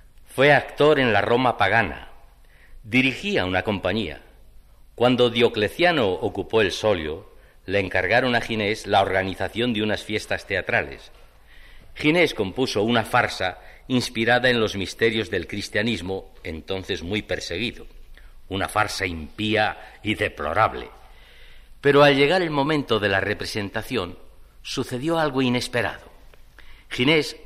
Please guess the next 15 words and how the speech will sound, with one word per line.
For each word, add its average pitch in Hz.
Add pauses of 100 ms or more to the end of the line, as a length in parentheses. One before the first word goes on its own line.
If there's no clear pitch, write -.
(160)
olvidándose 123
de 113
lo 107
que 98
él 117
mismo 110
había 85
escrito, 101 (600)
se -
sintió 95
iluminado 123
por 107
una 123
fe 131
repentina. 104